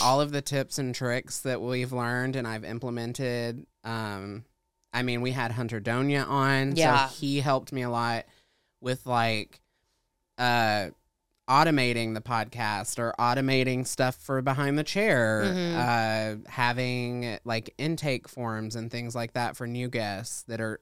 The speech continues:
Speaker 1: automated.
Speaker 2: Yeah.
Speaker 1: Um, learning how, how, how to do that from him. And then Nina Tulio came on, so she talked
Speaker 2: Mm-hmm.
Speaker 1: about pricing and how to price things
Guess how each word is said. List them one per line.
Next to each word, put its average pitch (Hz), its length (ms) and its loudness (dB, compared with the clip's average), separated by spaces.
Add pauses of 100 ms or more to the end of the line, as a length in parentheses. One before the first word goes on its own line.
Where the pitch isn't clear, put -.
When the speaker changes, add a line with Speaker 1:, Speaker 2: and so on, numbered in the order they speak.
(120)
Speaker 1:
automated. 110 840 2
Speaker 2:
Yeah. 165 420 8 (520)
Speaker 1:
Um, 117 600 2 (1200)
learning 151 360 6
how, 143 280 0
how, 127 280 2 (120)
how 143 160 0
to 131 80 2
do 127 160 -2
that 127 260 2
from 117 160 -4
him. 131 360 -2
And 117 200 -4
then 110 240 -6
Nina 113 240 -4
Tulio 147 500 -4
came 117 240 -6
on, 107 380 -8
so 117 160 -6
she - 220 -4
talked 120 260 0
Speaker 2:
Mm-hmm. - 80 -6
Speaker 1:
about 127 260 0
pricing 131 600 -2
and 110 80 -6
how 107 120 -6
to 117 80 -6
price 127 500 -4
things 107 640 -8